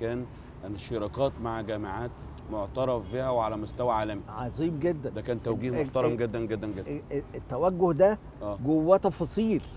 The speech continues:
Speaker 1: ماشي، ما التفاصيل
Speaker 2: آه.
Speaker 1: يقعد عليها متخصصين
Speaker 2: آه.
Speaker 1: بقى،
Speaker 2: آه.
Speaker 1: يعني أنا
Speaker 2: تفاصيل وتكلفة.
Speaker 1: آه، يعني أقصد الإرادة السياسية هنا متجسدة.
Speaker 2: ما الإرادة السياسية
Speaker 1: كويس.
Speaker 2: واضحة بالنسبة لي، وأعلنت ده في رؤية مصر عشرين تلاتين.
Speaker 1: هايل.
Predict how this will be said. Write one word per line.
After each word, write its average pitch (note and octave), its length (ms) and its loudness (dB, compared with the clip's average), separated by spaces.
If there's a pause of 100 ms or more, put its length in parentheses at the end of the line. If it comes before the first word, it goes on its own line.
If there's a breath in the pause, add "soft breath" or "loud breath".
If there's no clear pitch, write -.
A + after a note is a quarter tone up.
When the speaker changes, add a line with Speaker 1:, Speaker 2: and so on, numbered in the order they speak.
(120)
Speaker 1:
ماشي، E3+ 240 -2
ما G#2+ 80 -4
التفاصيل C#3+ 340 -2
Speaker 2:
آه. D#3 40 6
Speaker 1:
يقعد D#3 260 2
عليها D3+ 160 2
متخصصين F#3 520 -2
Speaker 2:
آه. F3 40 -4
Speaker 1:
بقى، F3+ 140 2
Speaker 2:
آه. A2+ 40 0
Speaker 1:
يعني G#2+ 240 -2
أنا B2+ 180 -4 (140)
Speaker 2:
تفاصيل E3 420 -2
وتكلفة. D#3 680 0
Speaker 1:
آه، A#2 80 2
يعني G2 280 -6
أقصد G#2+ 320 -6
الإرادة A#2+ 280 -2
السياسية B2 520 -4
هنا B2 220 -2
متجسدة. B2+ 640 -2
Speaker 2:
ما A3 60 -8
الإرادة C4 360 -4
السياسية D#3 440 -4
Speaker 1:
كويس. B2+ 180 4
Speaker 2:
واضحة A3 260 -2
بالنسبة C#3+ 540 -2
لي، G3 180 -2 (380 loud breath)
وأعلنت C#3+ 680 0
ده E3 100 2
في D3+ 120 -6
رؤية E3 260 -2
مصر C#3+ 260 -4
عشرين C3+ 300 -6
تلاتين. B2 220 0
Speaker 1:
هايل. B2+ 160 0